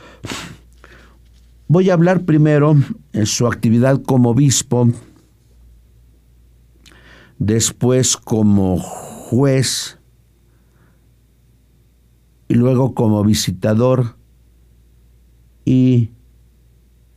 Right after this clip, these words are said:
finalmente como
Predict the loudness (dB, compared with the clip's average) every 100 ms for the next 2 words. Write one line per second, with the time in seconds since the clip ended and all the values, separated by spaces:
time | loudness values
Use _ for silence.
0 | _ _ _ _ _ _ _ _ _ -8
1 | -2 0 2 2 2 2 -2 -2 -2 -4
2 | -10 _ _ _ _ _ _ -4 0 2
3 | 2 -2